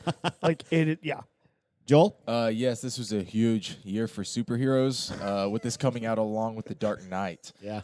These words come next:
Speaker 3: Same summer. Um, I saw this and was honestly, like, blown away 'cause it opened my eyes to the lesser-known superheroes. Um, so, and Marvel definitely earned their street cred with this one.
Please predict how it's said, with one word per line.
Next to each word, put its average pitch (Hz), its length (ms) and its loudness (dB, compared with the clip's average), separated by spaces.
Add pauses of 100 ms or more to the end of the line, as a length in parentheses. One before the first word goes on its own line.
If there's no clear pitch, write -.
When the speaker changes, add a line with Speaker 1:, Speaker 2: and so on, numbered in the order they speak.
Speaker 3:
Same 123 280 -4
summer. 107 440 -4 (120)
Um, 107 580 0 (180)
I 107 80 -4
saw 123 280 0
this 117 300 -6
and 98 140 -10
was 98 120 -6
honestly, 110 260 -6
like, 87 160 -8
blown 104 280 -6
away 98 320 -2
'cause 90 160 -14
it 92 100 -8
opened 95 200 -8
my 92 180 -4
eyes 95 140 -6
to 110 80 -10
the 92 80 -10
lesser-known 95 520 -8
superheroes. 90 960 -10
Um, 87 400 -8 (140)
so, - 160 -14
and 95 160 -14
Marvel 101 440 -4
definitely 95 300 -6
earned 90 120 -10
their 85 80 -12
street - 380 -14
cred 85 160 -8
with 82 100 -14
this 85 200 -14
one. 78 120 -18